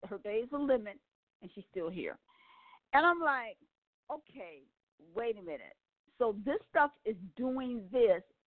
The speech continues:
and they had demonized it to have everybody fearful of it. But then we're selling them opium, this opium, uh,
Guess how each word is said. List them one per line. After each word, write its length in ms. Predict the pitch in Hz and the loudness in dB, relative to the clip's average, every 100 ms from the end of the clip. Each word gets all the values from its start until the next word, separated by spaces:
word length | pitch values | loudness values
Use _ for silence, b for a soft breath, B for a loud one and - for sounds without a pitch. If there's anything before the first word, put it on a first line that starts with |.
| _ | _
and 100 | 202 | -6
they 100 | 196 | -4
had 300 | 226 185 180 143 | -6 -8 -8 -4
demonized 640 | 226 247 196 170 170 180 | -2 -2 0 2 0 -2
it 120 | 156 | -4
to 80 | - | -4
have 240 | 175 175 185 | 2 2 2
everybody 420 | 196 175 170 170 _ _ | -4 -2 -4 -6 _ _
fearful 640 | - 302 330 - - 180 - _ _ | -8 -6 -6 -8 -4 -2 -4 _ _
of 260 | 208 202 202 - | 4 4 0 -8
it. 220 | 170 - b b b _ | -6 -8 b b b _
But 180 | 214 202 147 | 2 2 -4
then 340 | 269 339 339 240 | -4 -4 -4 -6
we're 180 | 220 - _ - | -6 -8 _ 2
selling 380 | 247 226 214 202 | 2 2 -4 -6
them 220 | 196 185 - | -8 -8 4
opium, 520 | 240 277 - 196 170 - | 4 4 -2 -6 -6 -6
this 120 | 190 - - | -8 -6 4
opium, 640 | 262 277 254 202 180 165 - | 4 4 -10 -10 -12 -14 -10
uh, 320 | 165 160 | -8 -8